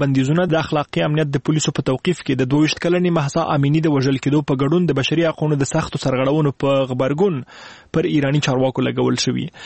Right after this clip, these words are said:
په دې اقدام کې کاناډا د سپاه پاسداران، د لوړپوړو چارواکو او د استخباراتو او امنیت د وزارتونو په ګډون پر پنځه ویشت کسانو او ادارو بندیزونه لګولي.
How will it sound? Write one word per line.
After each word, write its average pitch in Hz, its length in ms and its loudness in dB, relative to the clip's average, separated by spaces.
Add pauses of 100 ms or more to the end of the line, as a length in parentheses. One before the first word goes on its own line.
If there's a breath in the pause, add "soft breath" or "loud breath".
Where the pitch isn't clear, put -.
(220 loud breath)
په - 140 0
دې 226 160 2
اقدام 180 260 0
کې 170 180 -2
کاناډا 156 360 0
د 226 80 -6
سپاه 151 380 -2
پاسداران، 135 420 0
د 131 80 2
لوړپوړو 135 400 0
چارواکو 143 400 0
او 135 100 0
د 135 120 0
استخباراتو 139 720 -2
او - 100 2
امنیت 139 320 0
د 131 100 2
وزارتونو 127 540 0
په 127 100 0
ګډون 143 320 0
پر 131 140 -4
پنځه 165 260 2
ویشت - 240 -4
کسانو 147 400 0
او 139 60 2 (100)
ادارو 131 320 0
بندیزونه 127 400 0
لګولي. 120 440 0